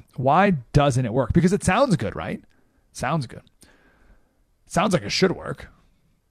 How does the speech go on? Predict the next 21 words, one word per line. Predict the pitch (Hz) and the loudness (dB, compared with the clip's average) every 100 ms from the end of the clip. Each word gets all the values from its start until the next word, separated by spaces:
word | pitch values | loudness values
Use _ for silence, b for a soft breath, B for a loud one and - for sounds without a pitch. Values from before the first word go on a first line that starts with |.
| _ _ _ _ _ _ _ _ _ _ _ - - - | _ _ _ _ _ _ _ _ _ _ _ -20 -12 -4
It | 120 | 2
doesn't | 202 214 202 | 2 2 0
work | 156 131 - 120 - _ _ _ _ _ - 135 | 0 -2 -8 -18 -20 _ _ _ _ _ -12 -2
because | 135 135 156 131 - | 0 2 2 0 -2
if | 185 226 - - | 2 2 0 -14
an | - 160 | -6 -4
employer | 147 - 151 147 143 110 76 104 139 _ _ _ _ _ _ _ _ | -4 -4 0 2 2 -2 -6 -6 -10 _ _ _ _ _ _ _ _
is | - 101 | -8 -4
hiring | 135 135 117 101 | -2 0 0 -2
someone | 87 65 85 127 _ _ _ _ _ _ - | -6 -10 -12 -16 _ _ _ _ _ _ -8
and | 120 117 | -6 -4
they | 117 | -4
don't | 117 139 190 - | 0 2 2 0
want | 120 113 | -6 -4
to | 113 104 | 0 0
hire | 110 98 | 0 -2
someone | - 110 98 | -4 -4 -4
with | 87 | -6
a | 95 | -8
criminal | - 98 78 | -6 -4 -4
record, | 57 55 | -8 -10